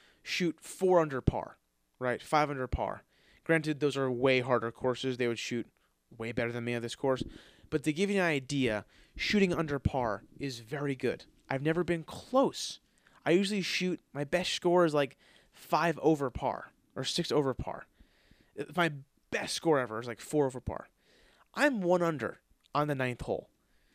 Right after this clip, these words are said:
Now, granted, I can't even finish anyway, so I'm not gonna be able to log the score to adjust my handicap. But I'm just like, "Holy shit, I have never, ever, ever played this well." And then now between the,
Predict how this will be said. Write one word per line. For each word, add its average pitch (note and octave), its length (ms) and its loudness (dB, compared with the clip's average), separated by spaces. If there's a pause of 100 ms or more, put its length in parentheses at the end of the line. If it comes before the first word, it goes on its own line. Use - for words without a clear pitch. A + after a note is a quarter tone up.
Now, D#3+ 100 -2
granted, G3+ 320 4
I E3+ 60 6
can't F#3 160 -2
even D#3 160 0
finish C3 280 -2
anyway, C3+ 360 6
so B2 220 0
I'm A2 160 -4
not A2+ 80 -6
gonna A#2+ 100 -8
be A#2 60 2
able G#2 120 -2
to G#2 40 -6
log G#2 140 -2
the - 80 -12
score B2 340 2 (920)
to C#3 120 2
adjust B2 220 2
my G2+ 120 -6
handicap. D3 540 0 (360)
But E3+ 100 6
I'm E3 100 4
just D#3+ 140 -2
like, D#3 200 2 (180)
"Holy C#4 380 2
shit, - 400 0 (200)
I G4 60 2
have D#3+ 180 0
never, D#3+ 600 2 (380)
ever, G#3+ 440 0 (380)
ever D#3 380 2
played F3+ 340 2
this C#3 180 -2
well." A2+ 320 -4 (960)
And F3 120 4
then G3+ 80 0
now G#3+ 140 4
between F#3+ 420 -4
the, F3 120 -2